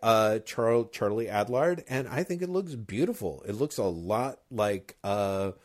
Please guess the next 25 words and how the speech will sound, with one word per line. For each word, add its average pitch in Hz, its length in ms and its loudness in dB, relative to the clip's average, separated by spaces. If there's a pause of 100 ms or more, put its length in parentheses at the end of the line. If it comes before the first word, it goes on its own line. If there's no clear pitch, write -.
(400)
Fraser 131 400 0
Irving 98 560 -4
in 104 240 -4
pre-Fraser 107 1080 -2
Irving-y 131 580 -2
days. 143 600 2
And, 131 580 0
um, 131 460 0 (120)
I 131 180 -4
think, 147 600 -6 (500)
I 127 80 2
think, 135 340 0
I, 123 200 10
I 127 60 6
mean, 131 160 6
the 113 80 4
last 110 520 6
panel, 120 560 4
literally 131 520 10
the 90 100 2
last 98 400 6
panel, 90 280 0
I 82 100 0
think, 80 240 -4
kinda 80 400 -6